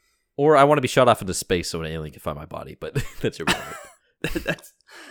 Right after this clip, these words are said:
Speaker 2: that sounds extremely expensive. <laughs>
Speaker 1: <laughs> Exactly. I don't think that one's gonna happen. <laughs>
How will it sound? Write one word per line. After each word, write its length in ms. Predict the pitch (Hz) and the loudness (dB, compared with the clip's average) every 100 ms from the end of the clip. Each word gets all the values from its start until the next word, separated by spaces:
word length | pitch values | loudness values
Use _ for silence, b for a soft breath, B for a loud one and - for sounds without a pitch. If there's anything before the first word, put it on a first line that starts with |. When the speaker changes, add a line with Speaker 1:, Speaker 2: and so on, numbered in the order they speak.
| - | -14
Speaker 2:
that 120 | 127 | -4
sounds 180 | 147 131 | -2 -2
extremely 540 | 117 - 135 123 117 | -6 -10 -6 -4 -4
expensive. 500 | 110 113 104 104 110 B B - | -4 -8 -10 -12 -14 B B -10
<laughs> 120 | - | -10
Speaker 1:
<laughs> 160 | 147 160 | -2 0
Exactly. 840 | 113 117 101 104 92 90 - 82 | 2 2 0 0 2 2 -2 -4
I 80 | 95 | -2
don't 100 | 107 | -2
think 140 | 98 | -2
that 120 | 92 | -4
one's 140 | 92 - | -6 -8
gonna 160 | 85 | -8
happen. 400 | 85 87 82 80 - | -4 -6 -6 -14 -14
<laughs> 80 | 135 | -14